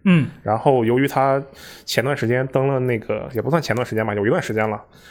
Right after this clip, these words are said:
Speaker 2: 登了 Steam，对不对？而且 Apex 是它登 Steam 那批游戏里唯一一个不需要启动烂橘子也可以直接玩的游戏。
Speaker 1: 啊。
Speaker 2: 对。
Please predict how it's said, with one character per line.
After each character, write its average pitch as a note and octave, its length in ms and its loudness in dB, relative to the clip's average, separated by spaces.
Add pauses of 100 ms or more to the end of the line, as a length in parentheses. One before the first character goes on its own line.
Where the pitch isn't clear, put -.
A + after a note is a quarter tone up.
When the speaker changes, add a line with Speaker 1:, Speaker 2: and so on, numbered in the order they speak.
(180)
Speaker 2:
登 C3 160 4
了 C3 60 2
Steam， B2+ 360 0
对 G#2 80 -2
不 G#2 80 -4
对？ G#2+ 140 0 (400)
而 B2+ 80 4
且 C3 240 2
Apex C3 260 2
是 A2+ 500 0
它 B2+ 160 0
登 D3+ 200 0
Steam D3 360 -2
那 C3 100 0
批 B2 160 -2
游 A#2+ 100 4
戏 B2+ 160 0
里 G#2+ 180 2
唯 A#2+ 140 2
一 E3 200 2
一 A#2 80 4
个 A#2 260 2
不 D3 160 0
需 C3 160 0
要 C3 160 6
启 - 160 -4
动 A#2 260 0
烂 B2 140 2
橘 A2 160 -4
子 A2+ 160 2
也 G#2 100 0
可 - 140 0
以 A#2+ 100 2
直 - 140 -2
接 A#2 100 2
玩 G#2 160 0
的 G#2 60 -4
游 G#2 160 -4
戏。 - 240 -14 (180)
Speaker 1:
啊。 B2 460 0
Speaker 2:
对。 G#2+ 160 -4